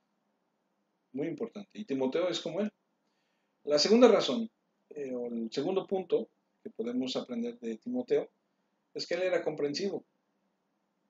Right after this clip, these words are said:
Dice el versículo veinte, "Pues a ninguno tengo del mismo ánimo y que tan sinceramente se interese por vosotros". Eso significa que era comprensivo, genuinamente preocupado por el bienestar.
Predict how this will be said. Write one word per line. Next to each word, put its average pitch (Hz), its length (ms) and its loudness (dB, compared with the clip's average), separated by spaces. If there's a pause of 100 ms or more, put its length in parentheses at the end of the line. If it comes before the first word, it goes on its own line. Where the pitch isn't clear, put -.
(1900)
Dice 147 220 0
el 147 80 2
versículo 135 420 2
veinte, 143 420 2 (180)
"Pues 151 180 -2
a 156 80 2
ninguno 170 580 4
tengo 196 320 0
del 139 200 2
mismo 196 440 0
ánimo 139 600 0
y 151 240 -4 (100)
que 208 240 8
tan 208 320 -2
sinceramente 185 840 -2
se 147 140 -4
interese 123 540 -4 (240)
por 117 200 2
vosotros". - 680 -6 (760)
Eso 160 200 -2
significa 156 580 2
que 147 120 4
era 139 140 4
comprensivo, 123 720 -4 (420)
genuinamente 139 680 0
preocupado 143 720 -2
por 117 140 -4
el 113 60 -4
bienestar. 110 500 -8